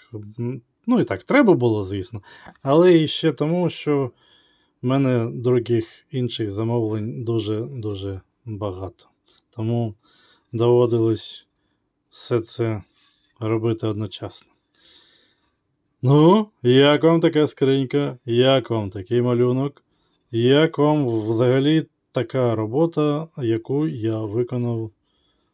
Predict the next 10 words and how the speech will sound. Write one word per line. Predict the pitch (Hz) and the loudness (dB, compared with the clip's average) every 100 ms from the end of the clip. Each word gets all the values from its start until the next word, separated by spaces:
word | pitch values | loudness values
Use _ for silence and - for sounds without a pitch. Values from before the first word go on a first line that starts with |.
| _ _ | _ _
дуже | 120 120 123 120 120 135 - _ _ _ - | -2 2 2 2 2 0 -6 _ _ _ -12
гарно, | 131 104 123 120 120 127 | -6 -2 -2 0 -4 -6
як | 104 104 - | -6 -8 -6
я | 107 110 151 - | -8 -8 -10 -12
вважаю? | 107 107 95 85 78 _ _ _ _ | -8 -6 -6 -10 -20 _ _ _ _
Пишіть, | 165 175 143 113 - _ _ _ _ _ | 4 4 2 -2 -6 _ _ _ _ _
кажіть. | - 147 160 156 - - _ _ _ _ _ _ _ - | 0 4 6 6 2 -14 _ _ _ _ _ _ _ -10
Буду | 117 151 147 | 0 2 4
радий | 139 127 | 2 0
почути. | 113 110 104 - 92 | -4 -6 -10 -14 -20